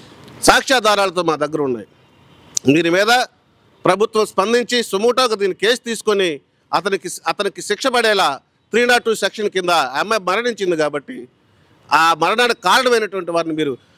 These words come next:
ఎవరైతే ఉన్నారో వారందరినీ నో-, దో-, ఆ, వారిని అరెస్ట్ చేసి వారందరికీ కఠిన శిక్షలు పడేలాగా ప్రభుత్వ చొరవలు తీసుకోవాలా?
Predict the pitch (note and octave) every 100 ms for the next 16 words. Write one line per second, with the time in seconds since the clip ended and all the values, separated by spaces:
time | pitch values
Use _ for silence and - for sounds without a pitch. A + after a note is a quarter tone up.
0 | _ - F3+ A#3 A#3 G#3 F#3+ F#3 E3+ E3
1 | E3 A#3 A#3 G3 F#3+ E3+ E3+ E3 D#3+ D3+
2 | C#3+ C#3 C3+ C3+ D#3 D#3+ D3+ G#3 - G#3
3 | - D#3 A#2 _ _ _ - C#3+ D3 F#3+
4 | A#3 A3 G3+ C#3+ - - F3+ F3 A3 F#3
5 | - E3 E3 E3 D#3+ D#3 D#3+ G3 A3 F#3+
6 | E3+ F3+ F3 E3+ F#3 F3 F3+ G3+